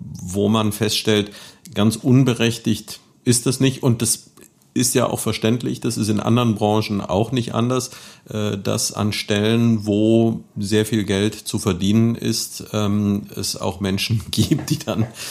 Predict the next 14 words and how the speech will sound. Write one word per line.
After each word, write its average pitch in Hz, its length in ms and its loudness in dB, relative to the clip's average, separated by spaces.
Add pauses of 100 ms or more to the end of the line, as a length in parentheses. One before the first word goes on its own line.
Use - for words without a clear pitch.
(360)
äh, 107 540 2
ihre 117 220 0
Chancen 110 380 2
ergreifen 101 600 2
wollen 120 380 0
und 107 200 -4
da 104 160 -2
vielleicht 101 380 -4
auch 98 100 -6
die 110 120 -4
Not 98 340 0
von 101 220 0
anderen 104 400 -2
ausnutzen. 110 680 -2